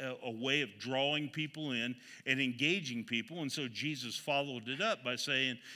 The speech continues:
"If you can't even do a little thing like that, then why are you worrying about all this other stuff like food or clothing and things along those lines?"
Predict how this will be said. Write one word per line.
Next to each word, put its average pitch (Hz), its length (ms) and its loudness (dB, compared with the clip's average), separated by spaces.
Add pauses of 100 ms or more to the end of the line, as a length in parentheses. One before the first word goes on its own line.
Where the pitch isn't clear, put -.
(100)
"If 127 180 -2
you 160 160 2
can't 170 320 0
even 147 280 0
do 139 160 2
a - 20 0
little 135 300 -2
thing 131 280 -2
like 123 220 0
that, 170 360 4 (280)
then 135 280 2
why 147 240 2
are 196 120 2
you 160 180 -2
worrying 156 480 0
about 143 280 2
all 170 160 4
this 175 260 2
other 220 220 0
stuff 98 420 -2
like 131 280 2
food 160 580 0
or 104 320 -6
clothing 131 880 2
and 104 160 -10 (320)
things 165 540 4
along 131 560 2
those 139 320 0
lines?" 95 460 -10